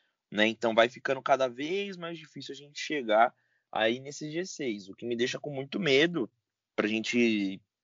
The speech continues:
né, buscar uma possível vaga na Libertadores, caso o time seja eliminado, porque o Santos parece, né, que aposta todas as suas fichas na Libertadores, mas deixa de lado o Campeonato Brasileiro, e eu não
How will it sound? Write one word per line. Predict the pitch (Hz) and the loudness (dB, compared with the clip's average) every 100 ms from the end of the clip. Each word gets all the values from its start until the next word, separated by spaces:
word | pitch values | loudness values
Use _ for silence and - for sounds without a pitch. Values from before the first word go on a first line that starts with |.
| _ | _
né, | 107 107 | 0 0
buscar | 113 - 107 120 | 0 2 6 6
uma | 113 | 6
possível | 95 104 - 104 113 | -4 -12 -14 -6 -6
vaga | 98 101 104 | -2 -2 -2
na | 101 | -8
Libertadores, | 98 101 101 95 107 117 | -8 -8 -8 -6 -6 -6
caso | - 98 95 | -10 -10 -10
o | |
time | - 95 | -16 -12
seja | 95 95 98 | -8 -6 -6
eliminado, | 101 113 110 110 139 - _ _ _ _ - | -6 -6 4 6 6 2 _ _ _ _ 4
porque | 123 120 131 135 143 | 4 4 4 6 6
o | 143 | 2
Santos | - 151 165 - 170 165 160 - - _ _ _ _ - | -2 -4 -4 0 2 4 2 -6 -16 _ _ _ _ 2
parece, | 208 254 240 151 220 151 - 120 113 | 2 4 2 0 -2 -6 -8 -16 -16
né, | 113 127 _ | -14 -16 _
que | 120 110 104 98 92 - | -10 -8 -8 -8 -10 2
aposta | 117 - 127 147 131 | 2 6 6 6 2
todas | - 151 180 | 6 4 4
as | 180 165 | -2 -4
suas | 160 147 | -2 -4
fichas | - 107 - 196 - _ _ _ | -4 -8 -8 -10 -14 _ _ _
na | 104 117 | 2 4
Libertadores, | 143 139 135 127 113 104 120 160 | 6 4 2 2 0 -2 -8 -10
mas | 147 135 135 160 | -12 -6 -6 -6
deixa | 127 139 - 170 | -10 -10 -8 -12
de | 160 | -8
lado | 139 120 170 | 0 2 2
o | 170 | -4
Campeonato | 139 - 127 - | -12 -12 -14 -14
Brasileiro, | - 127 120 104 127 - _ _ _ _ _ _ _ | -16 -16 -14 -10 -10 -10 _ _ _ _ _ _ _
e | 135 160 160 165 | -16 -12 0 2
eu | |
não | 190 | 2